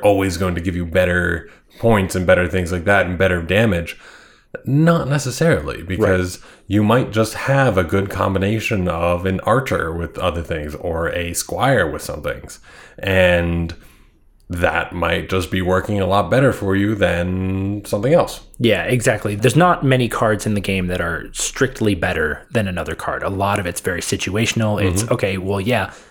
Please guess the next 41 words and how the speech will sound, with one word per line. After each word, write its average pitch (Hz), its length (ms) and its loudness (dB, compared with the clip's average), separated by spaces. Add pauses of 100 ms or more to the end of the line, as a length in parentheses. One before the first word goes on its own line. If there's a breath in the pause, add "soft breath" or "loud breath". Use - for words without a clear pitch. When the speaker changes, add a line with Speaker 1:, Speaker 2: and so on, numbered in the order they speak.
(120)
Speaker 2:
this - 400 -2 (360)
lightning 120 460 2
scroll 98 540 0
is 110 160 2
amazing, 90 480 -2 (400 soft breath)
but - 320 -2 (260)
I 98 200 4
don't 101 300 0
have 95 460 -4 (340 soft breath)
a 92 60 4
wizard 113 320 4
in 98 80 -2
my 87 140 -4
hand, 151 340 4
and - 160 2
in 117 80 2
fact, - 300 -2
I 92 80 0
know 98 160 0
for - 160 -6
certain 95 340 0
that 87 240 -6
both 101 240 0
of 92 80 -6
the 90 80 -6
wizards 92 320 -4
in 90 60 -4
the 87 80 -4
game 101 280 0
are 87 80 -4
in 85 100 -4
the 90 60 -4
discard - 360 -6
pile, - 240 -12
so - 180 0
it's 107 160 -2
doing 143 220 6
Speaker 1:
Yeah. 120 60 2
Speaker 2:
me 107 100 4
no 92 160 0
good. 82 320 0